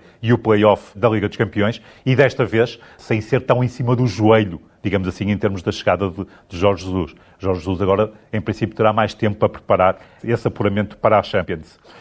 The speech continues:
Bem melhor do que Jesus tem estado Everton, que marcou três golos nos últimos quatro jogos da Liga, e ele que tem apenas seis jogos no campeonato. Portanto, marcou metade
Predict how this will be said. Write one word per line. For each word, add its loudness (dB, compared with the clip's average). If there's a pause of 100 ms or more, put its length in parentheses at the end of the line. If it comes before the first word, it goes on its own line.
Bem 2
melhor 2
do -8
que -18
Jesus -2
tem -4
estado 0 (140)
Everton, 0 (340)
que 2
marcou 2
três 2
golos -2 (260)
nos -2
últimos -4
quatro 2
jogos 2
da 0
Liga, -2 (240)
e 0
ele 6
que -18
tem -2
apenas -2
seis 0
jogos 0
no -8
campeonato. -2 (180)
Portanto, -4
marcou 0
metade 0